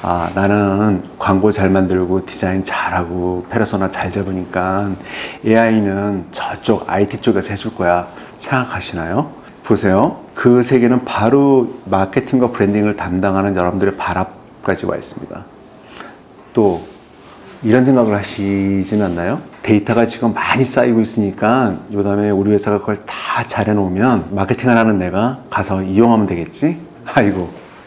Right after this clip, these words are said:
사실은요, 그 데이터가 지금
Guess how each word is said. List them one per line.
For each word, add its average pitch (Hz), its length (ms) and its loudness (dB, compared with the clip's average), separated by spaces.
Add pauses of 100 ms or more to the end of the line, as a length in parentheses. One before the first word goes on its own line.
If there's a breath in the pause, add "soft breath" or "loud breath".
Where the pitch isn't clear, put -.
(260 loud breath)
사실은요, 120 720 2 (140)
그 101 200 4
데이터가 110 920 2 (540)
지금 98 640 -2